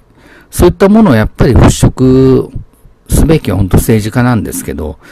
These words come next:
まあ、政治家そのものがそれに対してやはり抗えないっていう今の現状、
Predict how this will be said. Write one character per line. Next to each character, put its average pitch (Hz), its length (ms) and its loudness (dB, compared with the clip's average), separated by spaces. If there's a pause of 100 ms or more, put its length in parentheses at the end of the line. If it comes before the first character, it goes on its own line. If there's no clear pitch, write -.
(280)
ま - 60 -6
あ、 - 0 -
政 185 280 0
治 - 60 -12
家 196 120 0
そ - 160 -4
の 190 120 2
も 226 120 4
の 202 120 2
が 104 100 -2
そ - 140 0
れ 135 160 4
に 139 80 0
対 147 260 0
し - 80 -6
て 90 100 -6
や 95 160 0
は 101 60 0
り 85 140 -4
抗 127 340 0
え 175 140 0
な 90 140 0
い 78 40 -8
っ - 40 -12
て - 180 -6
い - 40 -6
う - 20 -6
今 101 180 -4
の 82 140 -8
現 101 300 -2
状、 85 280 -6